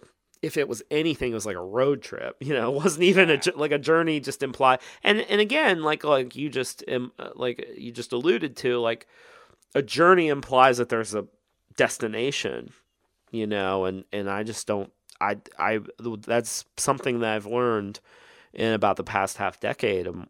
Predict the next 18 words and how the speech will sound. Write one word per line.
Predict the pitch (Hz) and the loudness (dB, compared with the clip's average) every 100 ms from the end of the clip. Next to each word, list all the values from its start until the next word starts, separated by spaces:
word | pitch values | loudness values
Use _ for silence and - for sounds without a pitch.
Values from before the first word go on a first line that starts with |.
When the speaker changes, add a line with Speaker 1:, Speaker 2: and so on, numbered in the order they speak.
| - | -6
Speaker 1:
of | 92 92 101 _ | -6 -6 -10 _
my | 92 92 | -12 -10
career | 90 101 147 185 | -10 -4 -2 0
is, | 95 | -2
is | 95 87 | -8 -10
just, | 85 - - | -12 -12 -16
there | 95 104 104 | -8 -4 -2
is | 127 104 | -2 -2
no | 98 | -6
def-, | 87 87 - - _ 101 | -4 -6 -8 -20 _ -14
destination. | 98 92 - 90 87 85 - - - _ | -10 -10 -10 -10 -10 -10 -10 -12 -16 _
And | 123 | -4
if | 117 - | -4 -2
there | 107 107 | -2 2
is, | 135 123 107 98 - - _ _ _ _ _ | 4 4 2 -2 -8 -12 _ _ _ _ _
it's | - - | -16 -6
like | 92 90 95 | -4 -4 -4
death, | 110 98 98 - - | 0 0 0 -8 -20